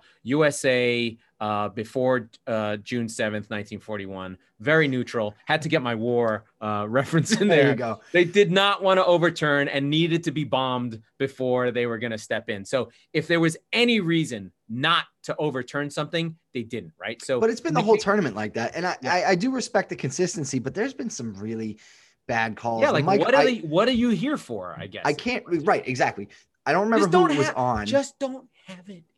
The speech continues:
Speaker 1: sucks.
Speaker 2: It was an underdog in extra, uh, close to extra time. Or no, it was, like, the seventieth or so minute. Michael Oliver gives a straight red card. I, I'm blanking on who it is.
Speaker 1: Yeah, I, I
Speaker 2: Uh,
Speaker 1: remember.
Speaker 2: and, and
Speaker 1: Late.
Speaker 2: yeah,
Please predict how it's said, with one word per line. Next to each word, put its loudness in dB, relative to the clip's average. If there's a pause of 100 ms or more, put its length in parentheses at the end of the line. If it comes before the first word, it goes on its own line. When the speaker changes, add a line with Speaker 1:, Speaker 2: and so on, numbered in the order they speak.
(120)
Speaker 1:
sucks. -20
Speaker 2:
It 4
was -2
an -4
underdog 0
in -8
extra, -4 (120)
uh, -2
close -2
to -4
extra -8
time. -4 (640)
Or 0
no, 4
it -4
was, -4
like, -2
the -8
seventieth -2
or 0
so -6
minute. -4 (280)
Michael 2
Oliver 2
gives -2
a -8
straight 0
red 2
card. -8
I, -6
I'm -6
blanking 0
on -4
who -4
it -6
is. -12
Speaker 1:
Yeah, -2
I, 0
I -6
Speaker 2:
Uh, -4
Speaker 1:
remember. -10
Speaker 2:
and, -2
and 0
Speaker 1:
Late. -2 (600)
Speaker 2:
yeah, 0